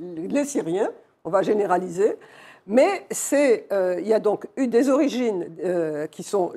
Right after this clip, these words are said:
euh, libanaises et syriennes, des origines religieuses différentes, c'est-à-dire qu'il y a des maronites qui sont chrétiens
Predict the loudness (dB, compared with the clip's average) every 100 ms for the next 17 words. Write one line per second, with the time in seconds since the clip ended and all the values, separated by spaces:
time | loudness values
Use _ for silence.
0 | -6 -2 0 0 0 2 2 2 0 -2
1 | -2 2 2 2 -4 -4 -4 0 0 0
2 | -4 -14 -20 -20 _ -6 2 2 4 2
3 | 2 4 4 6 4 4 2 0 0 -4
4 | -4 0 2 2 0 -2 -4 -2 -2 -2
5 | -2 0 2 2 2 2 0 -6 -8 -4
6 | -2 0 0 0